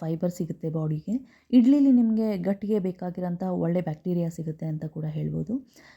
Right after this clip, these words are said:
ಈ ಒಂದು ರೆಸಿಪಿ ನಾನು ಸಿಂಪಲ್ ಸ್ಟೆಪ್ಪಲ್ಲಿ ಆದಷ್ಟು ಬೇಗ ಯಾವ ಥರ ಮಾಡೋದು ಅಂತ ಹೇಳಿ ತೋರ್ಕೊಡ್ತೀನಿ ಫ್ರೆಂಡ್ಸ್.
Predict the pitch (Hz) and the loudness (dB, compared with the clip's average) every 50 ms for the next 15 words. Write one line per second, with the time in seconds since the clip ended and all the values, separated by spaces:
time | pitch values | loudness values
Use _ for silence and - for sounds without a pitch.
0 | _ - 262 311 320 320 302 302 277 247 247 - - 233 220 214 208 208 208 202 | _ 4 6 6 6 6 6 6 4 4 2 2 -2 -2 0 0 0 0 0 -2
1 | 202 - 196 196 196 220 214 208 - 196 196 - 185 185 190 190 185 - _ _ | -2 -2 -2 -2 0 -2 -4 -4 -6 -10 -8 -6 -6 -4 -4 -4 -6 -8 _ _
2 | - - 185 196 220 214 - 226 175 165 185 190 202 196 208 202 196 185 170 170 | -8 -2 0 0 0 4 2 2 4 4 4 4 4 4 4 0 2 0 0 -2
3 | 170 - 185 180 170 165 165 160 160 160 160 160 160 156 156 165 151 160 160 160 | -2 -2 -2 -2 0 0 0 -2 -2 -2 -2 -2 -4 -4 -4 -6 -4 -2 -2 -2
4 | 160 156 - 160 156 156 - 156 151 - - 156 151 147 - - 202 254 359 - | -2 -2 -2 -4 -6 -4 -6 -10 -10 -8 -6 -4 -4 -4 -4 2 2 2 2 0